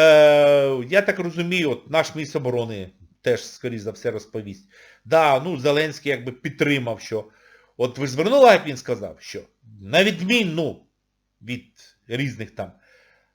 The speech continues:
да, є законопроект про мобілізацію, але його публічно обговорюють. Якщо буде необхідність, будуть внесені зміни, ну просто обговорюється, значить, щоб зміни. Тобто фактично закон про мобілізацію пропонується,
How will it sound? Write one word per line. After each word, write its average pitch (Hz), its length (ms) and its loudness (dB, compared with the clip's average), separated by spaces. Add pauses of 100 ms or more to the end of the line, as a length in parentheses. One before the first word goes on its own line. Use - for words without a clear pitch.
(100)
да, 269 320 6
є 196 180 0
законопроект 170 560 -4
про 143 140 -4
мобілізацію, 123 760 -10
але 175 320 6
його 104 440 -4 (260)
публічно 175 800 -10
обговорюють. 147 880 -2 (320)
Якщо 170 340 2
буде 185 240 2
необхідність, 190 580 -2
будуть 160 240 -4
внесені 160 420 -4
зміни, 151 720 -8 (400)
ну 123 60 -16
просто 165 240 -6
обговорюється, 160 520 4
значить, 139 280 -8
щоб 127 200 -20
зміни. 233 400 -8 (420)
Тобто 139 240 -6
фактично 175 540 -4
закон 151 360 -4
про 147 120 -4
мобілізацію 190 640 0
пропонується, 214 720 -4